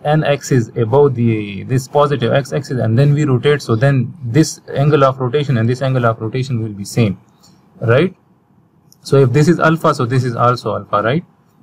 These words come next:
So this means that if this is alpha, so then this is also alpha.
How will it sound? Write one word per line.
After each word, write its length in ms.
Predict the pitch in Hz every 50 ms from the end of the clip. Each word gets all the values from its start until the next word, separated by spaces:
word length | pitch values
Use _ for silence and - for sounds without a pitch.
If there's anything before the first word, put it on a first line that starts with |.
| _
So 160 | - - 113
this 260 | 113 113 151 156 - -
means 260 | 160 160 165 160 143
that 240 | 135 135 131 127 123
if 200 | 117 117 110 110
this 180 | 135 147 - -
is 100 | 156 123
alpha, 460 | - 170 170 160 - - 117 113 113
so 160 | 110 - 117
then 200 | 113 131 135 139
this 160 | 135 139 127
is 100 | 127 117
also 460 | - 123 127 127 120 113 - 110 101
alpha. 360 | 98 98 98 - - 107 101